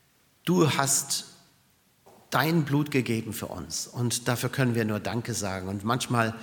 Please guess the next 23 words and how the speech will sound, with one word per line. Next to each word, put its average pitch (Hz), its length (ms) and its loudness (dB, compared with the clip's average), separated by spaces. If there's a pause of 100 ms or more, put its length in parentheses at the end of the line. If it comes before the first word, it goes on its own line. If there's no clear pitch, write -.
(360)
manchmal, 139 380 4
Herr 127 120 4
Jesus, 127 420 2
da 113 160 0
wissen 123 240 2
wir 113 140 4
gar 107 140 2
nicht, 110 240 -2
wie 131 100 2
sollen 131 340 2
wir 113 140 0
eigentlich 95 380 -4
Danke 127 320 0
sagen 104 340 -2
für 110 160 -4
diese 131 480 -4
Tat, - 480 -8 (320)
die 113 80 -4
du 127 140 -2
für 120 160 -4
uns 98 180 -4
getan 98 400 -6
hast. 76 300 -12